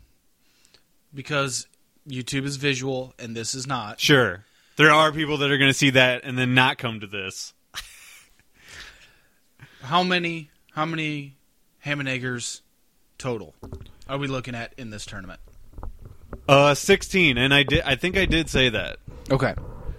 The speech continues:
Speaker 2: On the, on
Speaker 1: Just
Speaker 2: the
Speaker 1: to
Speaker 2: first,
Speaker 1: reiterate,
Speaker 2: on the, yeah,
Speaker 1: sixteen.
Speaker 2: we're gonna have sixteen. And, uh, thank you for reminding me about that, 'cause I was getting ready to actually, like, skip <laughs> to the, to the next thing.
Speaker 1: To the next
Speaker 2: Yeah.
Speaker 1: segment? No, no, no, no. I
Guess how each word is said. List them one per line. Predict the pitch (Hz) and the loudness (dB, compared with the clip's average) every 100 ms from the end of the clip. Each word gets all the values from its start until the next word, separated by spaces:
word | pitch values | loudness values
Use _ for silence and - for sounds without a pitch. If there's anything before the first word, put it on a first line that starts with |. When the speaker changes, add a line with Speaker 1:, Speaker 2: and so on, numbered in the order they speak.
| - - - | -12 -10 0
Speaker 2:
On | 117 117 | 2 4
the, | 113 110 107 107 107 104 - | 4 4 4 2 0 -4 -12
on | - 113 | -4 -2
Speaker 1:
Just | |
Speaker 2:
the | |
Speaker 1:
to | 113 113 | 4 4
Speaker 2:
first, | 160 | 6
Speaker 1:
reiterate, | 175 156 127 117 120 - | 4 2 0 -4 -2 2
Speaker 2:
on | 120 | 6
the, | 123 | 6
yeah, | 131 127 113 | 6 6 6
Speaker 1:
sixteen. | 107 | 4
Speaker 2:
we're | |
gonna | 127 135 | 2 2
have | 135 | 2
sixteen. | - 160 - 165 156 151 _ _ _ _ _ _ _ _ - _ - - - | 0 -2 0 2 2 0 _ _ _ _ _ _ _ _ -20 _ -20 -20 0
And, | 135 135 135 | 6 6 6
uh, | 131 131 | 6 6
thank | 180 220 | 6 6
you | 269 | 4
for | 214 165 | 4 2
reminding | 127 139 165 | 4 2 2
me | 180 | 2
about | 185 190 190 | 2 2 4
that, | 190 185 | 4 2
'cause | 156 | 2
I | 147 | 4
was | 170 151 | 4 2
getting | 127 139 135 | -2 -2 0
ready | 131 131 127 | 2 4 4
to | 120 | 2
actually, | 117 120 123 117 | 2 0 0 0
like, | 110 101 | 0 -2
skip | - 123 110 127 147 _ | 0 4 4 2 -14 _
<laughs> | - - - - - - 190 170 | -18 -18 -20 -20 -20 -10 -8 -2
to | - 139 | 4 6
the, | 123 113 110 110 _ - - - | 6 4 2 -4 _ -20 -20 -14
to | - | -6
the | 127 123 | 0 2
next | 117 117 - | 4 2 2
thing. | 107 | 4
Speaker 1:
To | 101 | 4
the | 233 | 4
next | 208 208 | 2 4
Speaker 2:
Yeah. | 139 214 | 6 6
Speaker 1:
segment? | 143 - - | 6 0 -2
No, | 208 202 185 | 0 2 2
no, | 180 165 | 0 0
no, | |
no. | 147 | -2
I | 127 131 151 139 | -2 0 0 -2